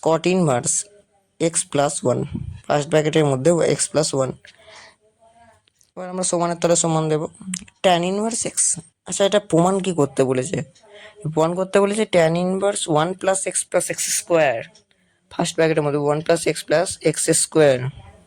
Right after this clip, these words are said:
তাহলে tan inverse x যেমন আছে আমরা বসিয়ে নেব আগে, প্লাস ওই কোয়াডটাকে ট্যানে চেঞ্জ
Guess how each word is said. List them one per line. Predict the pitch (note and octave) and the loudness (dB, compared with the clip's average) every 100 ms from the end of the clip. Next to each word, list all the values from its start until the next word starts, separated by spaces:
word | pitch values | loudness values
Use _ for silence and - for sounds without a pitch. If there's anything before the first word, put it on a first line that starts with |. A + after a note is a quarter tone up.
| - - _ _ - - - | -20 -20 _ _ -20 -20 -2
তাহলে | F3+ F3 D3+ F3 _ _ _ _ _ _ _ _ | 2 4 2 -2 _ _ _ _ _ _ _ _
tan | - - D#3+ D#3 | -12 -6 0 2
inverse | D#3 D#3 D#3+ - D#3+ | 4 2 0 0 -2
x | E3 C#3 | 0 0
যেমন | C#3 B2 C#3 D3 | 2 2 0 0
আছে | C#3+ - | 0 0
আমরা | D3+ D3 | 2 4
বসিয়ে | C#3+ C#3+ C#3+ D3 | 4 2 2 2
নেব | D3 C#3+ | 2 0
আগে, | C3+ D#3 _ _ _ _ _ _ _ _ _ _ _ _ _ _ | 0 -4 _ _ _ _ _ _ _ _ _ _ _ _ _ _
প্লাস | C#3 C3 - - - - - - - - _ _ _ - | 0 0 0 -4 -4 -4 -4 -6 -12 -20 _ _ _ -8
ওই | D3 - | -4 2
কোয়াডটাকে | D3 D#3+ - A3 - | 2 2 -2 -2 2
ট্যানে | E3+ D3 D3 | 2 2 0
চেঞ্জ | D3 C3+ | 0 -2